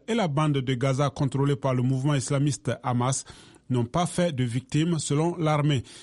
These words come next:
Il s'agissait de la troisième explosion d'un engin piégé à la frontière depuis jeudi. Les forces turques, elles et leurs supplétifs syriens, contrôlent depuis dimanche l'ensemble de la ville d'Afrin.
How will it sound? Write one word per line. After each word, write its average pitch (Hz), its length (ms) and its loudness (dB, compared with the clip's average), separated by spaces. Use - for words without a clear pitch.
Il 123 120 -2
s'agissait 131 680 0
de 123 140 -2
la 120 120 0
troisième 147 540 0
explosion 143 540 0
d'un 139 260 2
engin 139 420 2
piégé 143 560 0
à 135 60 -6
la 117 100 -2
frontière 165 560 -2
depuis 175 500 -4
jeudi. 131 580 0
Les 127 120 -2
forces 208 440 0
turques, 247 360 -2
elles 175 520 2
et 175 120 0
leurs 175 340 2
supplétifs 180 640 -2
syriens, 143 460 0
contrôlent 156 440 0
depuis 151 300 -2
dimanche 147 460 0
l'ensemble 165 720 0
de 143 80 0
la 147 120 2
ville 165 360 0
d'Afrin. 147 520 0